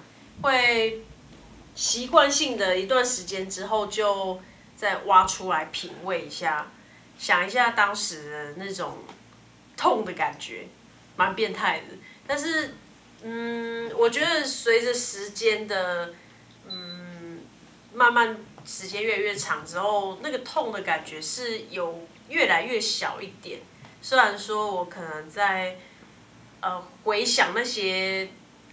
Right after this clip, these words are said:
过程，然后痛的感觉是依然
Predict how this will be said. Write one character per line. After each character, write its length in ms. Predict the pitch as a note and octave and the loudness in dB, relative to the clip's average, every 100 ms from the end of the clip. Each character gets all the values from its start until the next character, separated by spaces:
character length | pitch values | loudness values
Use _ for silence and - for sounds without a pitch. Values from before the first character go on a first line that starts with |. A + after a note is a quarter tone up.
| - | -4
过 260 | D4+ A3 | 2 2
程， 280 | - - F3+ D#3 D#3+ | 2 -2 -4 -10 -6
然 100 | E3 | 0
后 440 | G3 A#3+ A3+ G#3+ - - - - | 2 4 2 0 -8 -20 -20 -10
痛 280 | - F#4 A3+ | 0 2 2
的 80 | G3 | 0
感 200 | E3+ D#3 | 0 0
觉 140 | E3+ | -6
是 160 | F#3+ C4 | -8 -10
依 220 | A3 G#3 | -8 -4
然 180 | E3 | -4